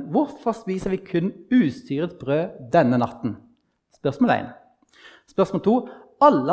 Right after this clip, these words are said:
andre netter spiser vi alle typer urter, men hvorfor spiser vi kun bitre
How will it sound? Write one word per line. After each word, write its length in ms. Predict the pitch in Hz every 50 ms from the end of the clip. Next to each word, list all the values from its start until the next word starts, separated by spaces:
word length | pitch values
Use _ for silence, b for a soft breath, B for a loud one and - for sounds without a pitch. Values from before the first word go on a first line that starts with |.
| 247 277 247
andre 240 | 156 120 127 151 143
netter 500 | 147 135 - - - 220 156 - - - -
spiser 320 | - - 160 147 - - 139
vi 140 | 151 175 - -
alle 260 | 214 196 135 110 110
typer 300 | - 185 - - 185 156
urter, 340 | - - - 160 208 - B B B B B B B
men 140 | 160 156 165 302
hvorfor 320 | 339 320 - - 285 240
spiser 400 | - - 202 196 - - 196 202
vi 60 | 202 -
kun 220 | - 208 202 -
bitre 540 | - - - - - - - - - 220 466